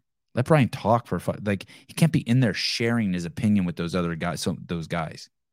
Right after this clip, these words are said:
just the fucking let Brian talk. Brian's great at talking. Just give him fucking, he needs windows segments to talk for, like, three to five minutes at a time.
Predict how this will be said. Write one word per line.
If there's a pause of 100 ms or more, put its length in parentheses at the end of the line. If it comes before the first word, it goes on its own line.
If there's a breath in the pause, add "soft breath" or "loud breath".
(800)
just
the
fucking
let
Brian
talk.
Brian's
great
at
talking.
Just
give
him
fucking, (320 loud breath)
he
needs
windows
segments
to
talk
for,
like,
three
to
five
minutes
at
a
time.